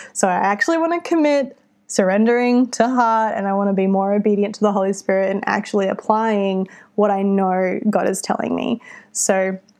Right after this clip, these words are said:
that's it for my spiritual section of my goals. Next is finance, and for this I wrote, "To cut my student debt in half," which if you haven't listened to my previous episode on money and universities, long story short,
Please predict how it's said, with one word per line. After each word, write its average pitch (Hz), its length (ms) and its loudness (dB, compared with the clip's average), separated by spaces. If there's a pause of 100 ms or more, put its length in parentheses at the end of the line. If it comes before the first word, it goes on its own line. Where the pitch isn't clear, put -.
(600)
that's 269 260 0
it 294 140 0
for 302 100 2
my 269 420 2
spiritual 254 440 0
section 247 340 0
of 226 100 2
my 208 140 2
goals. - 420 -2 (840)
Next 285 380 0
is 254 240 0
finance, 247 720 0 (160)
and 233 220 2
for 247 100 4
this 254 180 0
I 233 180 0
wrote, 220 380 2 (360)
"To 247 120 2
cut - 360 -2
my 269 160 2
student 233 500 2
debt 220 240 0
in 214 120 2
half," 202 680 -2 (320)
which 240 160 0
if 247 140 2
you 254 80 4
haven't 233 380 2
listened 262 280 2
to 262 80 2
my 247 100 4
previous 240 440 0
episode 214 720 0
on 208 420 0
money 208 320 2
and 208 120 4
universities, 196 840 0 (380)
long 269 220 4
story 262 380 0
short, 240 540 0